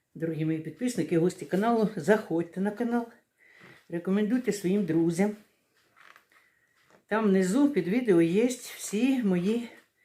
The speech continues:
Instagram, Facebook, є Telegram-канал для спілкування, щоб ми могли з вами спілкуватись.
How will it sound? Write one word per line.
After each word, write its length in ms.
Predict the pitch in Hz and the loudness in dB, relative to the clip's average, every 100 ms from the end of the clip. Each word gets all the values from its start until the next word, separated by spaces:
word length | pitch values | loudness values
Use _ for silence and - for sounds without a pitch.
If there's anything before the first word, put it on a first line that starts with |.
| _ _ - - | _ _ -20 -2
Instagram, 800 | 208 254 - 202 156 160 170 170 - - _ _ _ _ _ - _ _ | 0 0 0 0 2 2 0 -2 -8 -20 _ _ _ _ _ -20 _ _
Facebook, 760 | 220 247 190 160 185 185 - - | 0 2 2 2 2 2 -4 -4
є 420 | 175 190 254 254 - _ _ 196 | 2 6 6 4 -2 _ _ 2
Telegram-канал 800 | 180 175 220 196 - 196 226 214 | 2 4 2 0 -4 -2 -2 -2
для 160 | 170 | -2
спілкування, 880 | 202 - 208 208 180 165 175 196 196 _ _ _ _ _ | -2 -4 -8 -4 -2 0 0 -2 -6 _ _ _ _ _
щоб 200 | - 180 | -8 -4
ми 60 | |
могли 240 | 185 180 185 | -2 -2 -2
з 40 | |
вами 200 | 185 180 | -2 -4
спілкуватись. 720 | 175 185 - 185 180 180 - | -6 -12 -10 -6 -6 -8 -14